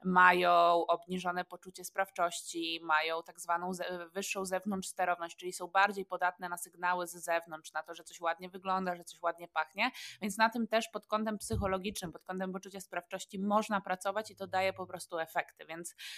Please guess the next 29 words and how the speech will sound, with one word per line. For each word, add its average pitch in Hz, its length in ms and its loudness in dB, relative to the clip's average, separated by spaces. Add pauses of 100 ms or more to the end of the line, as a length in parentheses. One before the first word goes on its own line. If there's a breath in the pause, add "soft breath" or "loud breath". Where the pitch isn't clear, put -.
(140 loud breath)
e, 180 260 8
no, 214 100 4
jest 262 240 6
to 269 100 0
zjawisko, 240 340 -2
tak 247 100 0
jak 262 140 -2
mówię, 170 300 2 (180)
to, 285 120 8
dlaczego 262 380 2
tyjemy, 196 420 2
bo 202 120 0
jemy 196 220 2
więcej 202 340 -2
niż 180 120 -6
potrzebujemy, 185 720 -4
jest 214 200 -4
proste, 175 360 0
natomiast 190 380 -6
to, 196 80 -2
dlaczego 185 580 2 (800 soft breath)
jemy 185 440 6 (200)
więcej 160 300 -4
niż 156 120 -12
potrzebujemy, 190 720 0 (220)
to 175 80 -4
tutaj 180 200 -4
mamy 175 260 -4
szereg, 165 500 -2